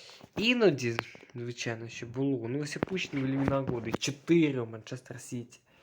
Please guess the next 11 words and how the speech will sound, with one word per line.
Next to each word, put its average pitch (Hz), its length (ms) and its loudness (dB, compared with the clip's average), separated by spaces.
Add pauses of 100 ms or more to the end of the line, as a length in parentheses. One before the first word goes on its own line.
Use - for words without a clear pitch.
(1120)
Реалізовані 135 840 0
гольові 127 380 0
моменти. 120 680 -4 (360)
Сім. 139 600 0 (540)
Друзі, 131 480 -2
сім 127 560 0
моментів 110 640 -6 (120)
гольових 110 560 2
було - 180 -8
у 104 100 -4
Сіті. - 540 -8